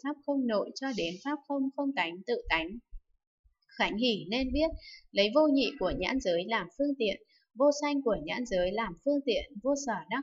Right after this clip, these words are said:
của nhãn giới làm phương tiện, hồi hướng trí nhất thiết trí, an trụ chân như, pháp giới, pháp tánh, tánh chẳng hư vọng, tánh chẳng đổi khác, tánh bình đẳng, tánh ly sanh, định pháp, trụ pháp, thật tế, cảnh giới hư không, cảnh giới bất tư nghì,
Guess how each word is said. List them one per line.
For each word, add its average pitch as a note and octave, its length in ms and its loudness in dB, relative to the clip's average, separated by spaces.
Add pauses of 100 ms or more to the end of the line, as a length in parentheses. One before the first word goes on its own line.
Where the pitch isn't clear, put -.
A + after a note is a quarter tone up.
(100)
của G#3 200 -2
nhãn G3 200 -2
giới F#3 280 -2
làm G#3+ 220 -4 (100)
phương C#4 200 2
tiện, G#3 180 -4 (460)
hồi G#3 240 4
hướng F#3+ 200 2
trí F#3+ 240 0
nhất C#4+ 200 0 (100)
thiết E4 160 2
trí, F#3+ 420 -4
an C#4 220 -2
trụ A#3+ 280 -2
chân C#4+ 240 0
như, C#4+ 400 2
pháp D#4 180 0
giới, F#3 420 0
pháp D#4 200 -2
tánh, F#3 280 -2 (380)
tánh F3+ 220 0
chẳng G#3 260 -4
hư C4 80 4 (160)
vọng, G#3+ 160 0 (180)
tánh F#3 180 -2
chẳng F#3+ 280 -6
đổi F#3 160 -4 (120)
khác, C#4+ 180 2 (200)
tánh F3+ 240 -6
bình G3+ 240 0
đẳng, F3 200 -2 (180)
tánh F3+ 200 -4
ly C#4 180 0 (120)
sanh, C#4 240 0 (400)
định G3 180 -2 (100)
pháp, D4+ 180 2 (100)
trụ A#3 220 0 (100)
pháp, D4+ 180 0 (160)
thật G3 120 -2 (120)
tế, E3+ 140 2 (300)
cảnh E3+ 200 -4
giới F3 260 -4
hư C#4+ 160 2 (100)
không, C#4 340 0
cảnh E3+ 200 -2
giới D#3+ 280 -4
bất C#4+ 120 -4 (100)
tư C#4 80 0 (100)
nghì, F#3+ 300 -2